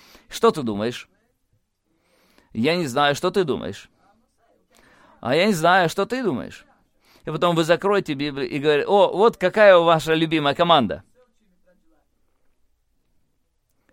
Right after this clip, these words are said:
Их нужно научить, нас нужно научить. Это привилегия и ответственность проповедника в том, чтобы учить. "Как они будут слышать без проповедующего", говорит Павел.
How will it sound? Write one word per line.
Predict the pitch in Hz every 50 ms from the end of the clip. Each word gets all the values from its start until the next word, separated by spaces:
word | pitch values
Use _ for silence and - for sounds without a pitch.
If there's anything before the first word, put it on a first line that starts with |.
| _ _ _ _ _ _ _ _
Их | - - 185 - -
нужно | 196 202 165 180 185
научить, | 190 196 196 196 202 208 170 - - - - 233 170 123 -
нас | 135 147 180 208 185 156 - -
нужно | 123 131 127 117 127 127
научить. | 139 151 156 160 - - 196 160 90 - _ _ _ _ _ _ _ _ _ _ _ _ _ _
Это | - - 170
привилегия | - - 175 175 185 185 202 202 175 147 143 139 139 135
и | - -
ответственность | 147 139 135 - 151 175 175 - - - 131 127 117 -
проповедника | 131 127 - 143 147 170 180 165 135 120 104 120 110 120 - _ _ _ _ _ _ _ _ _
в | _ -
том, | - 156 147 120
чтобы | - 151 147 165
учить. | 165 170 - - 220 175 113 - - - _ _ _ _ _ _ _ _ _ _ _ _ _ _ _ _ _ _ _ _ _ _ _ _ _ _ _ _
"Как | - 190 190 196 190 - 202
они | 202 214 214 214 220
будут | 185 175 202 208 196 214 220 -
слышать | - - 247 269 262 240 - - 139 127 117
без | 113 120 143 127 -
проповедующего", | 156 151 135 170 190 214 233 226 185 160 131 - 131 123
говорит | 120 127 127 127 120 -
Павел. | 143 139 135 147 165 185 208 220